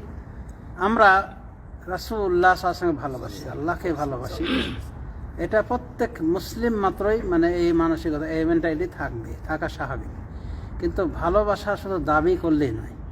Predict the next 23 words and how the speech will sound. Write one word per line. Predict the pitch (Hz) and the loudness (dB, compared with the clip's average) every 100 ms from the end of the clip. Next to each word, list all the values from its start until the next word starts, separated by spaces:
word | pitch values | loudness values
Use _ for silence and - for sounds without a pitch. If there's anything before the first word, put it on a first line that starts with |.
| - - - - - - - - - - - - - - - - | -10 -8 -8 -8 -12 -12 -12 -10 -10 -10 -12 -12 -10 -10 -10 -8
ভালোবাসা | 147 160 175 180 190 | 0 2 2 2 2
দাবি | 165 170 190 | 4 4 4
করলে | 208 202 | 4 4
নয়। | 165 139 | 4 4
মোশেকরা | 151 202 - 240 226 220 202 | 2 0 4 4 8 6 6
পর্যন্ত | 202 196 202 190 | 2 -2 0 0
বলতে | 190 185 | 0 0
যে | 190 | 2
আমরা | 180 180 | 2 2
আল্লাহকে | 180 165 175 | 2 2 2
ভালোবাসি, | 147 143 117 101 | 0 0 -2 -6
এখন | 120 190 214 | -2 0 2
নাসারা | 208 220 208 | 2 4 4
বলতে | 202 185 | 2 2
আল্লাহকে | 190 202 208 | 2 2 2
ভালোবাসি, | 202 175 139 120 - - - - - - - - - | 2 2 2 -2 -8 -8 -10 -10 -10 -10 -10 -8 -2
তো | 170 | -2
এই | 175 202 214 247 | 0 4 6 6
আয়াতটি | 196 196 214 233 - 247 214 | 6 6 6 4 0 2 4
আল্লাহ | 196 190 202 | 4 4 4
রাব্বুল | 208 202 190 | 4 4 2
নাজিল | 180 185 185 226 214 | 4 4 4 2 2
করেছেন, | 202 175 156 208 | 0 0 0 -4